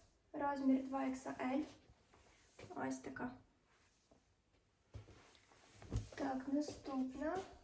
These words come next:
Безрукавочка, два ікс ель. Флісова ось така моделька. Так, дальше. Е, флісочка Штраус,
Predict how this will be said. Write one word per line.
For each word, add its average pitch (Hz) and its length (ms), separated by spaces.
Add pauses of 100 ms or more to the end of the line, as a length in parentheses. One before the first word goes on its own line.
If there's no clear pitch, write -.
(220)
Безрукавочка, 277 920
два 269 240
ікс 262 260
ель. 262 380 (1500)
Флісова 302 600
ось 302 100
така 302 320
моделька. 311 640 (1700)
Так, 269 340
дальше. 262 640 (260)
Е, 254 380
флісочка 262 500
Штраус, 233 640